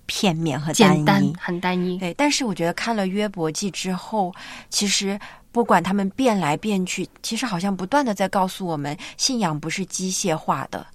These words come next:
Speaker 2: 嗯。
Speaker 1: 神所掌管的这个世界是非常丰富的，而且我们的神是超过我们有限的想象的。
Speaker 2: 对，公义呢，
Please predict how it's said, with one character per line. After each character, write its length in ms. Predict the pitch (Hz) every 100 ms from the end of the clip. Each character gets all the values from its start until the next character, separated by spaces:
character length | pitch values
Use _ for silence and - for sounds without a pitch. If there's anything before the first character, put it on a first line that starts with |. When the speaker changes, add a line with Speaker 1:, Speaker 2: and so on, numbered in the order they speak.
| - -
Speaker 2:
嗯。 440 | 226 214 196 185 190
Speaker 1:
神 540 | - 196 185 214 269 - _ - -
所 220 | - 208
掌 240 | 190 175
管 140 | 208 190
的 80 | 170
这 140 | 202
个 80 | 196
世 260 | - 214
界 240 | 185 - 165
是 180 | - 175
非 400 | - - 220 233
常 300 | - 170 156
丰 300 | - 165 175
富 260 | - 165
的， 180 | 156 - - - -
而 100 | 202
且 160 | 202
我 80 | 214
们 140 | 170 160
的 100 | 180
神 320 | - 156 156
是 240 | - 190 - -
超 400 | - - 262 285
过 180 | 277 277
我 220 | 196 156
们 260 | 151 151 147 _
有 260 | - 190 147
限 340 | - - 311
的 120 | 214 160
想 260 | - 165
象 260 | - 147 139
的。 100 | - - - - -
Speaker 2:
对， 240 | 196 180 - _ -
公 260 | 359 359
义 160 | 349 262
呢， 340 | 202 175 185